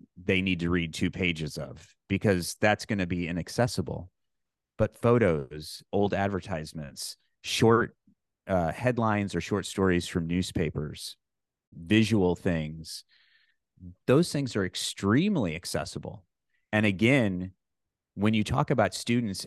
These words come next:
asking their own questions, and when you talk about that idea of, of teaching kids to be curious, that's the perfect time that you wanna do it. You don't wanna wait until middle school and high school to say,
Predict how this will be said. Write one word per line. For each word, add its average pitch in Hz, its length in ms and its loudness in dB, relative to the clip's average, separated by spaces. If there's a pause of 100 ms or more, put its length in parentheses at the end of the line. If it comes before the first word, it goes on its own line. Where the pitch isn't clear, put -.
asking 98 440 0
their 92 180 2
own 85 160 0
questions, 82 760 -2
and 90 140 -4
when 90 100 -2
you 90 80 -4
talk 120 300 -2
about 101 300 2 (200)
that 107 160 6
idea 101 380 4
of, 82 220 -4
of 90 200 0 (200)
teaching 113 420 -2
kids 104 300 0
to 92 100 -2
be 85 140 -4
curious, 92 840 0 (600)
that's 127 240 -2
the 117 120 -6
perfect - 440 -2
time 110 240 0
that 101 160 2
you 98 140 2
wanna 98 200 2
do 98 220 4
it. 92 140 2
You 123 80 2
don't 156 160 4
wanna 131 180 4
wait 127 240 4
until 123 220 0
middle 120 260 4
school 107 640 0
and 104 240 0
high 131 240 2
school 110 400 2
to 117 100 -4
say, 113 340 -2